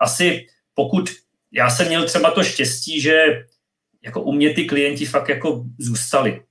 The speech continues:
jo, že já jsem fakt jako po dvou, třech, čtyřech letech už vlastně nemusel hledat klienty, takže pro mě nějaká osobní značka vlastně v té, v té době byla úplně ukradená, jo, protože já jsem měl svý klienty, cokoliv novýho přišlo, tak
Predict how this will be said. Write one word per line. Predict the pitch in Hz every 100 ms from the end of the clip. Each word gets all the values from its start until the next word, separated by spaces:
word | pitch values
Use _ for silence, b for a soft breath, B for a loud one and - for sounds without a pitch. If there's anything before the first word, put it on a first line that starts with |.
| _
jo, | 110 123
že | 131 147
já | 131
jsem | 127 156 -
fakt | - - _ -
jako | - - -
po | 131 - _
dvou, | 120 120 139 131
třech, | - 143 -
čtyřech | - 127 147
letech | 139 120 135 -
už | 123
vlastně | 135 - 143
nemusel | 131 147 - 139 131
hledat | 139 147
klienty, | 139 131 127 117 113 B B B
takže | 117 127
pro | 151 139 131
mě | 147 143
nějaká | 131 127 147 147
osobní | 139 - 131 139 131
značka | 127 120 - 131
vlastně | 127 143 139
v | -
té, | 139 127
v | -
té | 135 143
době | 135 127 139 131 B B _
byla | -
úplně | 131 127 143
ukradená, | 131 131 143 139 113 95 -
jo, | 117 123
protože | 123 123 135 127 139 135 127 B _
já | 107
jsem | 135
měl | 135
svý | 135 151
klienty, | 143 131 127 147 123 - _ _ _ _ -
cokoliv | 180 175 202 170
novýho | 165 151 165
přišlo, | - 139 - 151
tak | 151 -